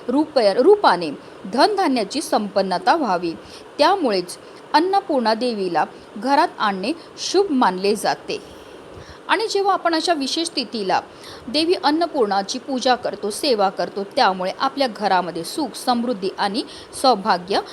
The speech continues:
नांदतं. आणि म्हणूनच आपल्याला आवर्जून होळी पौर्णिमेच्या दिवशी अन्नपूर्णा मातेची ही सेवा जी आहे ती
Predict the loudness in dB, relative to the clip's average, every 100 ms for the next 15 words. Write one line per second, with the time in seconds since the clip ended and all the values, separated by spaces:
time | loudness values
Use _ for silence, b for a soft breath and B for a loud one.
0 | B -4 0 0 0 -2 -2 0 0 0
1 | -2 -4 -2 -4 -2 0 0 0 0 0
2 | 0 -2 -2 -2 2 2 4 2 2 -2
3 | -2 -2 -4 -4 -6 -6 -8 -10 -12 -2
4 | 0 0 -2 0 2 2 2 0 -4 -6
5 | -6 -2 -2 0 0 0 0 0 0 0
6 | -4